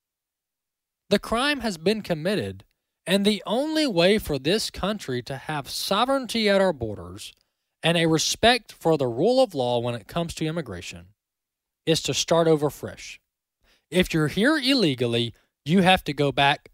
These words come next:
and, and, and I'm not, and, and I'm not even gonna say, "And I'm sorry about that." If you entered this country through an illegal fashion,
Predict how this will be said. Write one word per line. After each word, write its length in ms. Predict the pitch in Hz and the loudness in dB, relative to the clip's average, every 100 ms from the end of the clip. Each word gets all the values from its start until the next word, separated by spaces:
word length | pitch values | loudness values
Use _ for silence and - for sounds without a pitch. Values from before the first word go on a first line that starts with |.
| _ - | _ -8
and, 180 | 139 - | -8 -4
and, 240 | 143 135 | -4 -4
and 160 | - 139 | -6 -4
I'm 140 | 220 | -2
not, 220 | 254 220 - | 0 -2 -4
and, 160 | 151 165 | -12 -6
and 160 | 180 214 | -2 -2
I'm 80 | |
not 140 | 262 226 | 0 0
even 140 | 196 | 0
gonna 140 | 185 170 | 0 0
say, 240 | - 175 | 2 0
"And 120 | 151 | 0
I'm 160 | 156 190 | -2 -2
sorry 320 | - 165 113 | 0 0 0
about 260 | 90 92 - | -4 -14 -14
that." 260 | - - _ _ _ _ - | -18 -20 _ _ _ _ -2
If 220 | 165 - | 0 0
you 360 | 151 277 302 202 - | 0 4 4 0 -6
entered 400 | 190 277 - 247 | -2 -2 -2 0
this 220 | 226 - | 2 0
country 440 | - 175 151 143 139 | -2 -4 -2 -2 -2
through 240 | - 151 | 0 0
an 120 | 127 - | 0 -4
illegal 460 | 202 208 208 196 | -2 0 2 2
fashion, 640 | - - 156 151 - 90 | 2 0 2 2 -4 -14